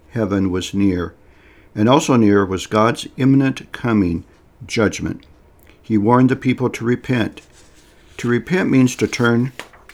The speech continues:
from committing sin to obeying God. John baptized people with water in the Jordan River and demanded they bring forth fruit worthy of repentance. By fruit, John meant a changed life, evidencing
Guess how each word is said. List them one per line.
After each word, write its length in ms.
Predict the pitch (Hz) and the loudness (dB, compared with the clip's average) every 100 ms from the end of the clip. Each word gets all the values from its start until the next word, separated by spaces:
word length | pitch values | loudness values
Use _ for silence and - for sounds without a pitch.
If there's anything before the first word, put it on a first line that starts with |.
| - _ _ _ _ | -20 _ _ _ _
from 320 | - 120 107 | -2 2 2
committing 360 | 117 120 127 127 | 2 2 4 2
sin 280 | - 113 110 | 0 0 0
to 180 | 110 101 | 2 2
obeying 500 | 104 104 104 104 101 | 0 0 4 4 4
God. 340 | 95 90 87 - - - - - _ _ _ - _ _ - - - - | 2 2 0 -8 -20 -20 -20 -20 _ _ _ -20 _ _ -20 -20 -20 -12
John 260 | - 123 123 | 0 4 4
baptized 520 | 120 110 120 113 - | 4 2 2 2 2
people 260 | 123 127 110 | 0 2 2
with 200 | 113 107 | 2 4
water 420 | 113 104 95 98 - - - | 4 4 2 -4 -14 -20 -16
in 180 | - 113 | 0 2
the 80 | 101 | 4
Jordan 340 | - 110 113 | 6 6 6
River 440 | 113 104 95 95 90 _ _ _ 135 | 4 2 2 -2 -4 _ _ _ -2
and 160 | 107 | 0
demanded 480 | 101 101 117 113 104 | 2 2 4 2 2
they 100 | 107 | 0
bring 280 | 92 110 107 | 0 0 0
forth 380 | - 107 104 - _ _ _ _ _ _ 156 165 - _ | 2 2 2 -6 _ _ _ _ _ _ -20 -20 -20 _
fruit 460 | - 123 107 - | 0 4 4 2
worthy 300 | 117 113 107 | 0 2 2
of 120 | 98 92 | 0 0
repentance. 720 | 95 110 92 92 87 - - _ _ _ _ _ _ - | -4 -4 -2 -4 -6 -10 -18 _ _ _ _ _ _ 0
By 120 | 107 | 0
fruit, 440 | - 156 151 113 | 4 6 6 4
John 280 | - 120 123 | 0 2 4
meant 320 | 113 117 - | 4 2 -2
a 120 | 123 | -6
changed 520 | 101 - 113 110 107 - | -6 0 2 2 0 -2
life, 380 | 104 104 95 - | 2 2 0 -2
evidencing 760 | 113 110 113 110 123 117 110 | -2 0 0 0 0 0 -2